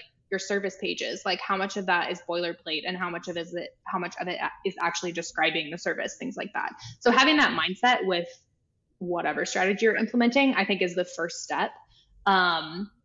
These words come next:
I think for local businesses, even, like, a single location business, there's an element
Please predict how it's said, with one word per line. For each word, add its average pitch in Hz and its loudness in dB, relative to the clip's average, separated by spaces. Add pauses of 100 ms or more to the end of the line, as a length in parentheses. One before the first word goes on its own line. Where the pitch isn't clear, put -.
I 208 2
think 208 2
for - 2
local 190 -2
businesses, 269 -2 (200)
even, 254 6
like, 277 4
a 226 2
single 208 0
location 196 -4
business, - -10
there's 190 2
an 202 -2
element 185 -4